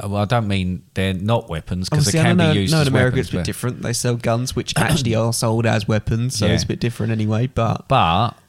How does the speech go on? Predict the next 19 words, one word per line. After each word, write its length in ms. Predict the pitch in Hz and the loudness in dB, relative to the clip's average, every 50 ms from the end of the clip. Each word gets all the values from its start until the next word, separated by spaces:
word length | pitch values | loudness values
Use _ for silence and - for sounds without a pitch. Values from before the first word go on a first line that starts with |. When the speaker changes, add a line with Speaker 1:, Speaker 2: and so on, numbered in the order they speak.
| _ _ _ _ _ _ _ - | _ _ _ _ _ _ _ -2
Speaker 1:
um, 560 | 101 104 104 104 101 101 101 101 98 90 67 - _ _ _ _ _ _ _ _ _ _ _ _ _ _ _ _ _ _ _ _ _ _ _ _ _ _ _ _ _ _ - | 0 2 2 2 2 2 2 0 0 -2 -6 -8 _ _ _ _ _ _ _ _ _ _ _ _ _ _ _ _ _ _ _ _ _ _ _ _ _ _ _ _ _ _ -4
it's 240 | - 104 - - - | -4 -4 -4 -4 -2
completely 520 | - 110 98 - - 123 117 113 85 95 | 0 0 2 2 2 2 0 0 0 -2
gone 200 | 92 - 104 101 | -2 -2 -2 0
out 180 | 104 104 98 78 | 0 0 -2 -2
of 60 | 95 | -2
my 180 | 95 98 95 95 | 0 0 0 0
head 220 | 98 98 92 87 | 0 0 0 -2
what 80 | 92 92 | -2 -4
I 20 | |
was 120 | 82 82 - | -4 -4 -6
about 300 | 90 85 92 90 82 - | -6 -4 -4 -4 -4 -6
to 60 | - | -8
say 300 | - - - 92 90 87 | -8 -6 -4 -4 -2 -2
about 320 | 82 - - - - - - | -4 -4 -6 -8 -8 -8 -10
'em. 180 | - - - - _ _ _ _ _ _ _ _ _ _ _ _ _ - 156 | -10 -12 -14 -16 _ _ _ _ _ _ _ _ _ _ _ _ _ -8 -4
Speaker 2:
they're 220 | - 160 165 - - - - - | -2 0 0 -2 -4 -6 -2 2
Speaker 1:
Oh, 60 | 135 | 4
Speaker 2:
colourful. 480 | 143 - 165 147 - - 110 113 110 | 4 4 4 2 2 0 0 -2 -2